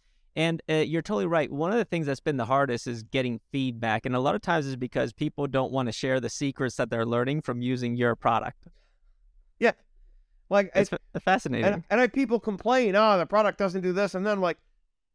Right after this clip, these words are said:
Speaker 2: "I'm not even charging you for it. You know, if you don't tell me what's going on, I can't fix it." You know,
Speaker 1: Uh-huh.
Speaker 2: like, like, you know, and I think a lot of people just wanna try it, and then they, you
Speaker 1: <clears throat>
Speaker 2: know, they sort of go, "I'm trying to re-," like,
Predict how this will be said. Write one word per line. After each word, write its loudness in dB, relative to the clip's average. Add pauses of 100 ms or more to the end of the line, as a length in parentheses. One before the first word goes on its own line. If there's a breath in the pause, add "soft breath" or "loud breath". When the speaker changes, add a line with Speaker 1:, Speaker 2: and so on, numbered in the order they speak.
(160)
Speaker 2:
"I'm 4
not 6
even -2
charging 2
you 2
for 0
it. -6
You -2
know, 2
if 0
you -2
don't 6
tell 0
me 2
what's -4
going -2
on, 4
I 0
can't -2
fix -2
it." 0 (440)
You -2
know, 4
Speaker 1:
Uh-huh. 6
Speaker 2:
like, 2
like, -2 (840)
you 2
know, 4
and 2
I 4
think 0
a 0
lot 4
of -6
people -4
just -4
wanna 0
try 0
it, -4
and -4
then 0
they, -2
you -4
Speaker 1:
<clears throat> 0
Speaker 2:
know, 0
they -2
sort -4
of -4 (280)
go, -2
"I'm 0
trying 0
to -2
re-," -4 (180)
like, -2